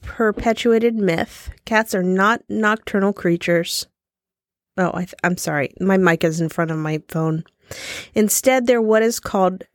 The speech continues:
crepuscular, <laughs> explains Hill's Pet, which means that they're most active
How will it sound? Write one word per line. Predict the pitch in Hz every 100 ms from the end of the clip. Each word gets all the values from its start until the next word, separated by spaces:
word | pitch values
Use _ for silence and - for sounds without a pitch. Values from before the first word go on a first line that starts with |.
| -
crepuscular, | - 208 - 240 208 - 196 147 85 165 - - _ _
<laughs> | _ _ _ -
explains | 185 - - 190 170 165 165 -
Hill's | 170 175 -
Pet, | 180 - - _ - - - -
which | 208 -
means | 233 269 294 285
that | 240 220
they're | 202
most | 208 233 - -
active | - 269 - 208 175 180